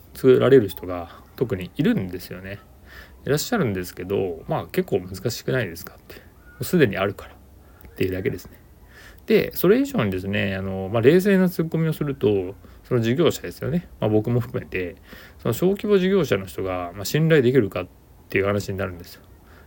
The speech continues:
もちろんですね、その信頼できない人っていうのが、えー、いるいない、えー、その人が信頼できる、できない、できる、できる、できないとかいう話じゃなくて、えーっと、すでにその事業をやっていて、継続していて、実績があって、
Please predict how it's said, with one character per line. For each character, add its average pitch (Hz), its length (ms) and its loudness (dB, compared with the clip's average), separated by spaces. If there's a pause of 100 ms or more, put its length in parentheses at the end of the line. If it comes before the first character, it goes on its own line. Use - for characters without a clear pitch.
も 135 140 0
ち 220 60 -4
ろ 269 60 2
ん 175 40 2
で 110 60 0
す - 80 -2
ね、 113 60 4
そ - 180 -4
の 110 60 -2
信 170 220 0
頼 180 120 6
で 127 100 0
き 185 100 4
な 127 80 2
い 95 40 -2
人 92 160 -10
っ 95 40 -8
て - 120 -12
い 85 40 -10
う 82 60 -14
の 87 40 -18
が、 95 240 -6 (720)
え 104 340 -2
ー、 120 40 2
い 123 40 4
る 127 80 6
い 110 80 2
な 104 140 0
い、 90 200 -8 (260)
え 95 340 -8
ー、 - 40 -20
そ 143 100 0
の 160 40 4
人 139 120 4
が 110 40 4
信 120 160 2
頼 120 80 4
で 113 60 0
き 120 80 4
る、 98 200 0
で 113 100 -2
き 110 40 2
な 110 60 4
い、 92 60 0
で 101 80 -4
き 104 80 0
る、 - 120 -8
で 113 120 -2
き 127 80 2
る、 107 100 0
で 98 100 -2
き 113 120 -2
な 101 60 -4
い 87 60 -6
と - 80 -16
か 95 80 -6
い 90 100 -6
う 92 40 -6
話 - 260 -8
じ - 60 -8
ゃ - 40 -4
な 92 60 -8
く - 120 -14
て、 - 340 -4 (460)
え - 420 -8
ー - 20 -12
っ - 40 -16 (100)
と、 92 320 -6
す - 160 -2
で 233 80 8
に 101 480 -2
そ - 140 -8
の 107 80 0
事 117 120 -2
業 143 120 4
を 92 80 0
や 90 100 -4
っ 87 40 -10
て - 180 -4
い 120 80 0
て、 123 180 4
継 117 220 0
続 127 180 2
し 139 100 -4
て 143 60 0
い 143 140 -4
て、 101 200 0
実 98 300 -6
績 135 140 -2
が 139 80 2
あ - 20 0
っ 143 60 -2
て、 90 400 -8